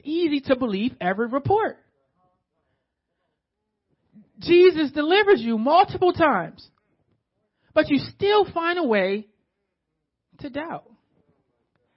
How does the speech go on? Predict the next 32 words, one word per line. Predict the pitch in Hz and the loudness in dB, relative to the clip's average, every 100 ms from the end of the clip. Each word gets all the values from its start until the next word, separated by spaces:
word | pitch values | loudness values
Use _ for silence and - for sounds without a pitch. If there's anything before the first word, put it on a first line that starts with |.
| - | -8
He | 311 | -6
did | 285 302 | -2 -2
it | 269 - - - | -2 -6 -14 -2
last | 214 269 311 - | 2 2 2 -2
week, | 254 254 | -4 -4
but | 247 | -4
maybe | 254 254 | -2 -2
he | 233 | -4
can't | 220 214 180 | -6 -8 -6
do | 190 | -6
it | 180 | -6
today. | 185 165 | -6 -8
Maybe | 196 196 | -6 -6
he's | 196 180 | -10 -12
sick. | 151 | -12
Maybe | 151 165 175 | -10 -10 -10
he's, | 175 175 170 | -10 -12 -14
he's | - 170 | -12 -10
on | 160 143 | -10 -10
vacation. | 143 233 220 - _ _ _ _ _ _ _ _ _ _ - | -8 -8 -10 -20 _ _ _ _ _ _ _ _ _ _ -6
For | 240 | -4
some, | - 349 370 233 233 | 2 2 2 -4 -4
some | 349 359 | 0 2
reason, | 370 381 359 226 220 269 _ _ _ _ _ _ _ _ _ | 4 6 4 2 -4 -6 _ _ _ _ _ _ _ _ _
we | 196 233 311 | 2 4 4
continue | 302 - 247 - 311 359 233 220 | 2 -4 -6 -6 -10 -6 -6 -4
to | 220 196 - | -6 -8 -6
find | 269 370 | -6 -4
ourselves | 262 196 - 196 190 | -4 -4 -4 -6 -6
in | 180 | -12
places | - 285 277 214 180 | -12 -12 -10 -10 -8
where, | 185 175 127 - | -8 -8 -10 -20